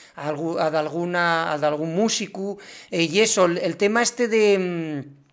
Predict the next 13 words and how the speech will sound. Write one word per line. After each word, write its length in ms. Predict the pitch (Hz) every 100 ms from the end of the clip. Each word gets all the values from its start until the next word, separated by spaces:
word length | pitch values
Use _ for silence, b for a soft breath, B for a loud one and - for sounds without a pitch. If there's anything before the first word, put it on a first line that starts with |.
| - -
mm, 40 |
de 100 | 170
la 80 | 180
andancia 520 | 170 180 208 - 220 202
vaya 420 | 180 185 196 185
pa 200 | 165 -
tos, 280 | 220 165 180
¿no? 360 | 202 233 196
Date 260 | 151 214 214
cuenta, 240 | 220 214
Alderic, 360 | 214 208 233 254
es 140 | 226
como, 440 | - 202 202 214